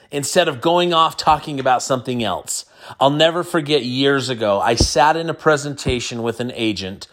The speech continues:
and we had a potential client right across from us. We were in one of the high-rise buildings in Salt Lake City,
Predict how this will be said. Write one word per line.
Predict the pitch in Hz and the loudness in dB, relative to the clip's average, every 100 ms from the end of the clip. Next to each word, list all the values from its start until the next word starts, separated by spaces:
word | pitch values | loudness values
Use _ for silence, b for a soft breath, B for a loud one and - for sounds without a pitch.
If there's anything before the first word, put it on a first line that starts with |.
| B B B B | B B B B
and | 120 | -2
we | 123 123 | 0 0
had | 139 131 127 | 2 2 0
a | 123 120 117 113 b b | -2 -2 -2 -6 b b
potential | 139 - 165 160 175 | -4 2 2 2 -2
client | - 156 143 127 120 - | 0 2 2 2 -6 -10
right | 104 113 139 160 | 0 4 4 2
across | 160 147 127 117 | 2 4 4 2
from | - 113 | -4 -2
us. | 113 120 - - b b b - | 0 -2 -6 -12 b b b -4
We | 131 | 0
were | 127 123 | 2 0
in | 127 127 123 | 0 -2 0
one | 123 123 | 0 0
of | 113 | -2
the | 110 | -2
high-rise | - 156 165 165 160 160 131 | 0 2 2 4 2 2 0
buildings | 160 151 156 151 | 0 0 -2 -6
in | 151 | -8
Salt | - 156 156 | 2 4 4
Lake | 160 135 | -2 -6
City, | - 131 127 127 127 | -4 -4 -2 -6 -8